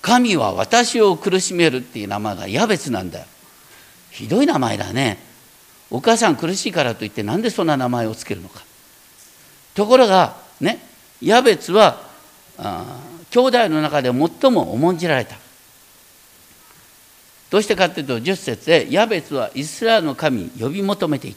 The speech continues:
た。「私を大いに祝福し、私の地境を広げてくださいますように。み-、見てが私と共にあって、災いから遠ざけ、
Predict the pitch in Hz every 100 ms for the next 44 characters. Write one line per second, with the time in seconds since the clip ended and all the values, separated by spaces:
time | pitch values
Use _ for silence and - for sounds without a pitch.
0 | - - - _ - - _ _ _ 123
1 | - 240 240 226 208 - 247 226 175 151
2 | - - 170 - - 175 - - - _
3 | - 113 202 214 196 175 117 123 220 233
4 | 233 180 131 110 139 165 165 139 127 117
5 | 120 101 104 - - 101 - _ _ _
6 | - _ _ _ - 143 226 - - -
7 | - _ _ - 233 226 196 151 127 -
8 | 208 196 175 165 165 151 143 - 110 135
9 | 202 202 196 156 139 127 131 127 110 101